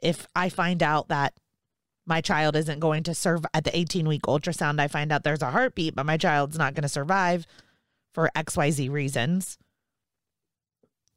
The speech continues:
Can you still terminate that pregnancy in your state?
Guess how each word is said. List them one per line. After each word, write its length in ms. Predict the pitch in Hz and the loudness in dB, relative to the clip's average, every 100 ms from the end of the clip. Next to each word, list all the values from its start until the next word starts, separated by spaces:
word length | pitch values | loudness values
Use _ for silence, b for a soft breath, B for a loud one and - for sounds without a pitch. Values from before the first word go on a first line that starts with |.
| _ - | _ -2
Can 180 | 185 | 2
you 120 | 165 180 | 2 2
still 260 | - 156 | 2 0
terminate 540 | - 180 175 160 127 - | 0 0 0 0 0 0
that 200 | 123 - | -2 0
pregnancy 540 | 165 151 127 107 139 | -2 -2 -4 -4 -4
in 180 | - 135 | -4 -4
your 120 | 117 | -6
state? 360 | - 120 117 | -8 -8 -8